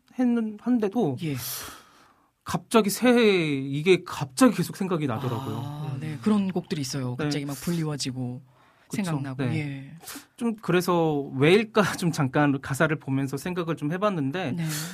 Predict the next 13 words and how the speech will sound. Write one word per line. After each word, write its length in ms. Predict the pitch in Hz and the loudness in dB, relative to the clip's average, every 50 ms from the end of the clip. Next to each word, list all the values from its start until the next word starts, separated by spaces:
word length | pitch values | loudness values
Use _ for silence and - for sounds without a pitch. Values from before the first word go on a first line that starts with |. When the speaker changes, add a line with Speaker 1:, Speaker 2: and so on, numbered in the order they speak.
| - - - _ | -16 -20 -20 _
Speaker 1:
후렴의 760 | - - - 269 285 330 320 311 277 269 247 233 220 220 214 | -12 -2 2 4 6 8 8 8 8 8 8 6 4 2 0
그, 840 | - - 170 156 156 156 156 151 151 151 143 143 139 135 127 127 - - _ _ _ _ _ _ _ _ _ | -2 -2 -2 0 0 0 0 0 0 0 0 0 -2 -2 -4 -6 -8 -14 _ _ _ _ _ _ _ _ _
후렴의 1000 | _ - - 254 240 247 240 233 226 214 202 196 185 185 180 175 175 170 170 165 165 | _ -8 -2 2 2 4 4 4 4 2 2 0 -2 -2 -4 -4 -4 -4 -6 -6 -6
그 200 | - - 143 131 | -6 -4 -4 -4
가사 280 | - - 131 - 160 | -4 -6 0 0 0
내용이 500 | 139 127 120 127 131 127 127 156 143 123 127 | 0 2 0 0 2 0 0 0 -2 -2 -4
저한테 300 | 127 - - 131 127 123 | -6 -4 -4 -4 -4 -2
되게 180 | 127 131 120 127 | -4 -4 -4 -2
와닿았던 500 | 117 113 117 120 151 151 147 - 139 120 | -4 -2 0 2 2 2 2 0 -4 -4
것 80 | 110 | -4
같아요. 300 | 110 101 - - - 107 | -8 -12 -14 -10 -8 -6
Speaker 2:
음. 420 | 107 208 202 202 - 196 196 190 190 135 | -4 -4 -4 -4 -6 -8 -10 -6 -6 -4
Speaker 1:
이제 260 | 120 131 131 131 | -2 0 0 0